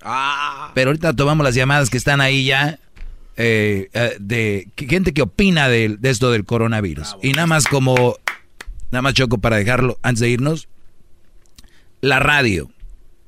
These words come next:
Speaker 2: siempre ha sido la mejor compañera del ser humano desde que se inventó.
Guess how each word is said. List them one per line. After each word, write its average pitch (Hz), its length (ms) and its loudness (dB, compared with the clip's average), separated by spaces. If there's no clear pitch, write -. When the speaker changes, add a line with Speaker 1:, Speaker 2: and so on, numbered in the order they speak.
Speaker 2:
siempre 131 380 0
ha 113 60 2
sido 135 440 0
la 123 160 0
mejor 120 300 0
compañera 127 760 0
del 117 180 0
ser 131 200 2
humano 135 480 0
desde 110 240 -2
que 110 100 0
se 110 120 0
inventó. 110 560 0